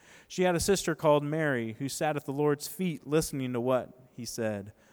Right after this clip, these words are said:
But Martha was distracted by all the preparations that had to be made.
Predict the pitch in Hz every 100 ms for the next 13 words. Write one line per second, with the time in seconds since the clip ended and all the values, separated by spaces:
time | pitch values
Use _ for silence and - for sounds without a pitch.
0 | _ _ 123 135 139 160 160 165 - 101
1 | 92 - 113 127 131 - - 156 147 -
2 | 110 101 - - - _ 131 143 165 175
3 | 170 - 170 175 160 160 151 131 120 131
4 | 123 151 151 139 135 123 117 107